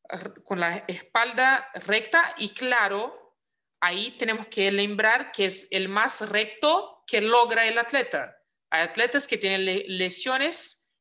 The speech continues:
que no logran se quedar rectos con la espalda y tiene que, bueno, el árbitro tiene que percibir, ah, si este atleta está haciendo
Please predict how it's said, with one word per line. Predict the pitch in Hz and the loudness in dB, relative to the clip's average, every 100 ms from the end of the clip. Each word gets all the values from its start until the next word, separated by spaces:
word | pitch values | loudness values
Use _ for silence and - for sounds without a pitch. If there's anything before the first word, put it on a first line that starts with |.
| _ | _
que | - 180 | -6 -4
no | 180 | 0
logran | 185 208 233 247 262 | 2 2 2 0 -2
se | - 165 | -8 -2
quedar | 180 180 190 196 - _ _ _ _ _ _ | 0 2 0 -4 -18 _ _ _ _ _ _
rectos | - 185 190 - 220 | -4 -2 -2 -4 -4
con | - 190 | -2 0
la | 180 | 2
espalda | 175 - 254 285 294 330 330 | 0 0 0 2 2 0 0
y | 214 | -4
tiene | - 220 233 | -2 0 0
que, | 247 240 240 - - - | 2 4 4 2 -6 -20
bueno, | 175 185 202 180 | -10 -4 -2 -2
el | 165 175 190 | -2 -2 0
árbitro | 214 226 233 233 | 0 -2 -4 -4
tiene | 233 202 | -4 -6
que | 202 | -4
percibir, | 196 185 - 196 214 277 320 _ _ _ _ _ _ | -4 -4 -6 -4 -2 -4 -6 _ _ _ _ _ _
ah, | - 156 156 156 156 160 190 | 0 2 2 2 2 0 -4
si | - 185 | -6 -6
este | - 196 | -2 -2
atleta | 196 208 202 | 0 -2 -2
está | 196 - 185 | -4 0 0
haciendo | 185 202 190 202 220 226 - | 0 -4 -2 0 0 -2 -6